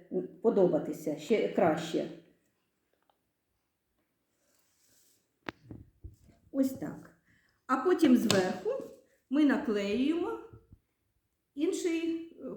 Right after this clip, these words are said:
кружечок. На ньому ми зробили розмітку і визначили, де у нас буде серединка. Серединка — це у нас будуть,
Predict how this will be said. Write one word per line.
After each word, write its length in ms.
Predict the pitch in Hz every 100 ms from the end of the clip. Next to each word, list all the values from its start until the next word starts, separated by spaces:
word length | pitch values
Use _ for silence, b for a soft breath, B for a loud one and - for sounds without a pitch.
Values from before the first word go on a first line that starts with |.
| -
кружечок. 540 | 269 240 185 - 175 - b b b - -
На 160 | 247 285
ньому 300 | 381 320 262
ми 120 | 254
зробили 600 | 254 254 269 262 233 233
розмітку 1000 | 254 302 240 240 196 - - 330 - - - _ _ _ _ _ _ _ _ _
і 260 | 277 277 277
визначили, 560 | 285 415 294 269 240 226
де 160 | 269
у 100 | 359
нас 140 | 285 254
буде 280 | 269 294
серединка. 600 | 311 339 254 180 175 170
Серединка — 580 | 175 240 370 403 262 226 -
це 120 | 302
у 40 | 339
нас 180 | 294 277
будуть, 440 | 302 302 320 B